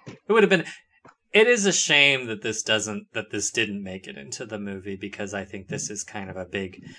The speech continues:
I love Half-Blood Prince. It's my sec-, it's my second favorite film,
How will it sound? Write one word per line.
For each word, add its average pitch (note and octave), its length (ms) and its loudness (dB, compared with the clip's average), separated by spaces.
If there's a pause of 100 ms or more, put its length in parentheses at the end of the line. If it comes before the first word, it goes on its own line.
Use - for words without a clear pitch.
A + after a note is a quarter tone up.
(120)
I D#3+ 180 12
love A#2+ 260 4
Half-Blood C3+ 460 0
Prince. C#3 300 -4
It's A2+ 160 -8
my G#2+ 100 -8
sec-, A2 300 -6 (140)
it's A#2 260 -6
my B2+ 120 -4
second A2+ 440 -2
favorite G#2 420 -4
film, A#2 460 -8